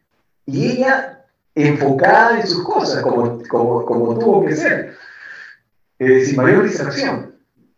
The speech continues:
Y yo era una distracción en ese momento. Y a partir de allí, no paré hasta que no estuve sentado al lado de mi madre, de Alexandra,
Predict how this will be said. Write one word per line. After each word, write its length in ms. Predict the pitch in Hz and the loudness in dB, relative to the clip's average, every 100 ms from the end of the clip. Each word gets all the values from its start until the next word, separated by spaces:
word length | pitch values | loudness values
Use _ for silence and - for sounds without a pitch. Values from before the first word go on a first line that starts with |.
| _ _ _ _ _ _ - - | _ _ _ _ _ _ -20 -8
Y 120 | 120 | -4
yo 380 | 127 135 - - | 0 0 0 -6
era 200 | 113 113 | -4 -4
una 200 | 107 101 | -4 -6
distracción 600 | 95 - - - 202 - | -10 -12 -10 -4 -4 -4
en 60 | 87 | -8
ese 180 | - 80 | -14 -18
momento. 340 | 78 - _ _ _ _ _ _ _ _ _ _ | -18 -20 _ _ _ _ _ _ _ _ _ _
Y 100 | 131 | -8
a 120 | 127 | -6
partir 480 | 131 127 190 220 175 | -4 -6 -8 -8 -6
de 160 | 135 | -4
allí, 540 | 120 127 151 - - - _ _ _ _ _ _ _ _ _ _ _ - | -4 -4 -4 -4 -10 -20 _ _ _ _ _ _ _ _ _ _ _ -10
no 360 | 127 156 185 | -4 -2 -4
paré 520 | - 113 113 - - - _ - 554 - - - _ | -6 -6 -6 -6 -8 -14 _ -14 -10 -8 -10 -18 _
hasta 320 | - 127 120 117 | -10 -8 -6 -6
que 80 | |
no 120 | 117 156 | -6 -8
estuve 360 | - 165 165 | -10 -10 -10
sentado 880 | - 127 104 101 110 95 - - - - | -10 -10 -12 -8 -6 -6 -8 -14 -20 -12
al 180 | 110 107 | -10 -6
lado 220 | 151 156 | -6 -4
de 80 | 120 | -6
mi 120 | - | -6
madre, 600 | 196 - - - 190 - _ _ _ | -8 -8 -8 -10 -16 -20 _ _ _
de 120 | 107 | -12
Alexandra, 840 | 101 95 - 117 117 117 87 80 | -12 -12 -16 -14 -12 -10 -12 -20